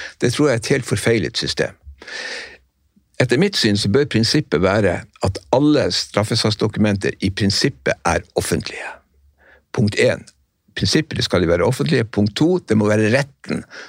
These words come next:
som forvalter disse dokumentene. Statsadvokaten må gjerne lagre dem og ha den,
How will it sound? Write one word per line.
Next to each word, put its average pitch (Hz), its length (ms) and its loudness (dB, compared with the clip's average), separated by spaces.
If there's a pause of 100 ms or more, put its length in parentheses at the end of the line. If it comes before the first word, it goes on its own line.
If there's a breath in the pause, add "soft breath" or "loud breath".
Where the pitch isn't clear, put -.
som 98 180 0
forvalter 101 640 0
disse 90 240 -2
dokumentene. 71 560 -4
Statsadvokaten 123 720 0
må 92 100 2
gjerne 95 540 2
lagre 120 400 2
dem 95 240 0
og 95 240 2
ha 98 140 2 (100)
den, 98 220 0